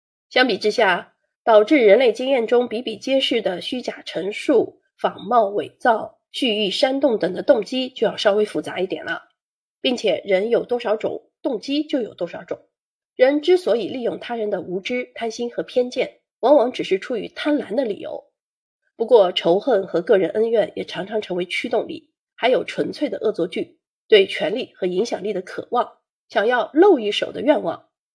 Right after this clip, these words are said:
或者仅仅是想要得到认可的可悲需求。然而，无论在具体个案中动机源自何处，令骗局成为可能的机制，显然深深印刻进了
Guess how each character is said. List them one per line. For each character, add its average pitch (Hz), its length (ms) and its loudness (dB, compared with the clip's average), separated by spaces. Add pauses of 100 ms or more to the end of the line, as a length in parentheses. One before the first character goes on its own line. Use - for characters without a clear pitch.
(180)
或 403 140 4
者 247 120 6
仅 240 200 2
仅 285 120 4
是 226 160 -2
想 190 200 -6
要 233 120 0
得 202 200 -2
到 233 120 -2
认 277 240 0
可 - 240 -8
的 165 320 -4
可 - 240 -12
悲 240 220 0
需 196 160 -10
求。 - 180 -10 (1400)
然 202 160 4
而， 208 200 6 (240)
无 254 80 0
论 294 180 4
在 240 220 4
具 285 160 -2
体 190 140 -10
个 262 160 2
案 202 180 4
中 233 240 4
动 233 240 0
机 208 200 -6
源 185 160 -4
自 214 120 -8
何 156 220 -8
处， - 380 -8 (300)
令 294 240 2
骗 262 300 -2
局 208 180 -4
成 214 220 -4
为 247 100 0
可 175 280 -6
能 175 180 -8
的 220 100 -4
机 254 220 -10
制， - 340 -6 (140)
显 208 260 2
然 202 200 0
深 269 200 -2
深 262 280 -2
印 330 160 0
刻 208 180 -4
进 214 200 -2
了 170 200 -6